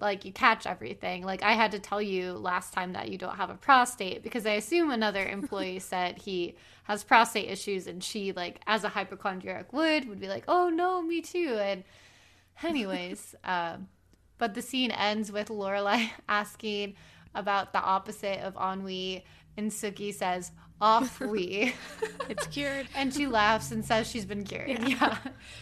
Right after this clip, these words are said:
Speaker 1: Just from, like, t-, beginning, middle, and end of the ennui saga was,
Speaker 2: Mm-hmm.
Speaker 1: I thought,
Speaker 2: I
Speaker 1: great.
Speaker 2: loved it.
Speaker 1: <laughs>
Speaker 2: I also noticed
Speaker 1: Mm-hmm.
Speaker 2: Suki appears to have dyed her hair.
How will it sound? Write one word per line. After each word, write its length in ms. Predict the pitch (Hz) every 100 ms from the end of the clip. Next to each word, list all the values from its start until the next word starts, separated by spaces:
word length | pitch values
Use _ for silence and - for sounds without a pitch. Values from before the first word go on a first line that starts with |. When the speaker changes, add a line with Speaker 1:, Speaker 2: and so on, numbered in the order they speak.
| -
Speaker 1:
Just 180 | 320 -
from, 280 | 339 302 277
like, 260 | 247 - - -
t-, 120 | - - 214 214 - - 220
beginning, 480 | 254 233 247 311 294
middle, 240 | 226 233
and 120 | 220 202
end 400 | 190 190 190 185
of 180 | 185
the 80 | 180
ennui 480 | - 185 185 185 185
saga 580 | 185 180 170 170 180 190
was, 260 | 226 226 233
Speaker 2:
Mm-hmm. 120 | 226 214
Speaker 1:
I 60 | 185
thought, 240 | - -
Speaker 2:
I 20 | -
Speaker 1:
great. 160 | -
Speaker 2:
loved 180 | 247 -
it. 160 | 240 247 233 208
Speaker 1:
<laughs> 200 | - -
Speaker 2:
I 80 | 240
also 320 | 262 - 359
noticed 600 | 285 226 247 240 - -
Speaker 1:
Mm-hmm. 280 | - 214 247
Speaker 2:
Suki 360 | 185 254 247 247
appears 520 | 233 - - 233 226
to 80 | 240
have 120 | 226
dyed 260 | 220 214 220
her 120 | 220
hair. 460 | 214 202 220 269